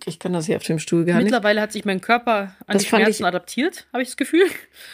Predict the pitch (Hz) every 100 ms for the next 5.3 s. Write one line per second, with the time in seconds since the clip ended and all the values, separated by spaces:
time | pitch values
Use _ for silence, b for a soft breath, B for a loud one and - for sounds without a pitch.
0 | B B B 214 220 220 220 214 202 -
1 | 190 196 202 - 233 220 - 190 - 269
2 | 262 226 240 196 190 240 220 170 - 160
3 | - 160 190 262 202 196 196 196 226 214
4 | 208 196 185 185 202 196 185 190 196 226
5 | 226 208